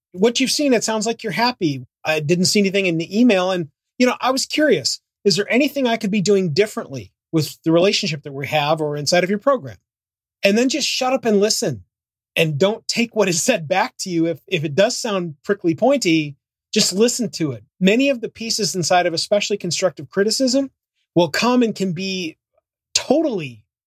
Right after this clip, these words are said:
evolved into what you're doing inside of the work, likely spill into some other project. A lot of the times inside of projects, people won't realize that the prickly pear moments are actually occurring because there's never a review, especially when I work with podcasters guiding them.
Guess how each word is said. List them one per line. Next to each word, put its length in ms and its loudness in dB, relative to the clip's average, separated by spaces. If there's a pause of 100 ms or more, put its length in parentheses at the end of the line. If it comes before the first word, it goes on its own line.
(220)
evolved 540 2
into 200 0
what 240 -2
you're 80 -2
doing 300 2
inside 320 2
of 60 0
the 100 -2
work, 340 2 (420)
likely 380 2
spill 320 0
into 140 0
some 240 -2
other 180 0
project. 560 -2 (600)
A 100 2
lot 160 4
of 60 0
the 80 -6
times 280 -4
inside 240 2
of 80 -6
projects, 400 -4
people 240 -6
won't 240 0
realize 760 0 (100)
that 120 2
the 80 -6
prickly 320 -2
pear 220 2
moments 300 0
are 80 0
actually 300 0
occurring 540 0 (300)
because 340 0
there's 220 -4
never 520 0
a 160 -2
review, 460 -2 (340)
especially 340 0
when 100 4
I 40 2
work 120 -2
with 120 -8
podcasters 640 -2
guiding 300 0
them. 240 -10